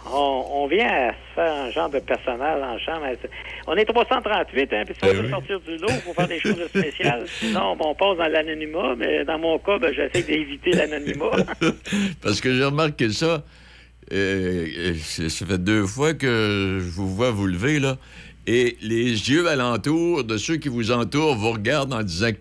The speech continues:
Speaker 2: Qu'est-ce qu'il va nous raconter ? » <laughs> Hey, mais, euh, côté politique, comment trouvez-vous que ça va, là, présentement ?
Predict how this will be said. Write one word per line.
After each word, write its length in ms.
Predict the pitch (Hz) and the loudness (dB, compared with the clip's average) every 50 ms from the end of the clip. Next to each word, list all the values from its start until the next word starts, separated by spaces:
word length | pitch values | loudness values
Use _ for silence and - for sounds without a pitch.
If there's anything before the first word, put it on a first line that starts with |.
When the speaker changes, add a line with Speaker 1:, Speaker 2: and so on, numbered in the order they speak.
| - | -4
Speaker 2:
Qu'est-ce 320 | - 107 117 123 - - - | -2 -2 0 0 -2 -6 -8
qu'il 240 | - - - 120 98 | -6 -4 -2 -2 0
va 240 | 95 110 101 101 | 0 -2 -2 -2
nous 180 | 104 98 95 90 | -2 -2 -2 -2
raconter ? » 680 | - 95 98 - - - - 147 98 85 - - - - - - - - - 104 - - - - 101 87 - - - - 80 - - - - | 0 0 -2 -2 -2 -4 -2 -2 -2 -2 -2 -2 -4 -4 -4 -10 -12 -4 -4 -4 -4 -6 -12 -8 -8 -8 -8 -8 -10 -10 -10 -10 -10 -10 -10
<laughs> 600 | - - - - - 92 - - - - 92 95 - - - - - - - - - - - - - - - - - - 190 190 190 185 180 175 151 - - | -10 -10 -8 -8 -8 -8 -8 -8 -8 -8 -8 -8 -8 -12 -20 -18 -18 -18 -18 -18 -20 -20 -20 -20 -20 -18 -18 -18 -14 -12 -12 -10 -10 -12 -12 -14 -14 -6 0
Hey, 140 | - 151 165 | 2 2 2
mais, 200 | 151 143 139 - 131 | 4 2 2 2 0
euh, 60 | 127 | -2
côté 280 | 117 - 160 156 147 160 | 0 0 0 2 2 2
politique, 320 | 139 131 113 101 - - - | 2 2 0 0 -2 -2 -2
comment 200 | 135 165 185 165 | 0 0 2 0
trouvez-vous 360 | - 156 156 151 147 147 160 | 0 0 2 2 0 0 -2
que 60 | 139 | -2
ça 180 | - - 120 107 | 0 0 2 4
va, 200 | 107 113 110 101 | 4 4 4 4
là, 100 | 90 76 | 2 0
présentement ? 600 | 69 78 85 78 78 73 - 73 78 71 69 | -2 -4 -4 -2 -2 -4 -4 -4 -6 -4 -2